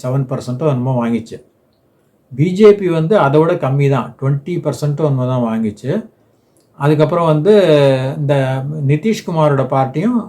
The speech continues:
நைன்டீன் பர்சன்டோ என்னமோ தான் வாங்கிச்சு. அதனால ரெண்டு மேஜர் பார்ட்டியும் கம்மி பர்சன்டேஜ் தான், வோட் பர்சன்டேஜ் வாங்கிச்சு.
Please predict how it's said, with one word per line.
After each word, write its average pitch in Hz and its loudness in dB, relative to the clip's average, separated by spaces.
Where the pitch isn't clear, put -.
நைன்டீன் 160 -2
பர்சன்டோ 139 -2
என்னமோ 120 -2
தான் 117 0
வாங்கிச்சு. 104 -6
அதனால 165 2
ரெண்டு 185 4
மேஜர் 196 4
பார்ட்டியும் 170 -4
கம்மி 190 0
பர்சன்டேஜ் 170 -2
தான், 165 -2
வோட் 165 0
பர்சன்டேஜ் 151 -2
வாங்கிச்சு. 127 -4